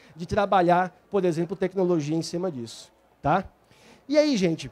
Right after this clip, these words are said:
falando um pouquinho até aí do sas, né? O que que o sas traz aí de tecnologia dentro de toda essa oferta que a gente tem aqui como solução, como plataforma educacional, que eu acho que é relevante destacar pra vocês aí, tá? A gente tem um,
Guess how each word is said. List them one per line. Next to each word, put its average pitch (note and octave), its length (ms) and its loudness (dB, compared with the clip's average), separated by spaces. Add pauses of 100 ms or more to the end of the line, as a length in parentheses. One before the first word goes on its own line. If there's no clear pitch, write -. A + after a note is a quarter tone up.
(280)
falando A3 320 6
um A#3+ 80 2
pouquinho G3+ 400 2
até G#3+ 240 4
aí G3+ 140 6
do E3+ 100 -4
sas, F3+ 480 0
né? F#3+ 160 -2 (640)
O E3+ 80 0
que C#4 100 -6
que E4 100 -2
o D4 40 2
sas C#4+ 320 -4
traz A3 320 0
aí G#3+ 100 4
de G3+ 140 -4
tecnologia G#3+ 1160 2 (460)
dentro A3+ 520 2
de F#3 140 -6
toda D#4 340 -4
essa - 200 0
oferta G#3+ 500 -4
que G#3+ 80 -4
a G3 60 2
gente G3+ 240 -4
tem G3 140 2
aqui F#3+ 180 -6
como G#3 220 -2
solução, G3 500 -4
como F#3 200 -2
plataforma F#3 560 -2
educacional, E3 680 -4 (340)
que G3+ 80 0
eu G3 80 6
acho G3 200 0
que G3 60 -2
é F#3 40 0
relevante F#3 560 0
destacar F3+ 440 -4
pra F3+ 120 0
vocês E3 440 -4
aí, C#3 220 0 (240)
tá? F3+ 220 2 (640)
A F#3+ 100 6
gente C4+ 220 4
tem C4+ 100 2
um, A#3 320 0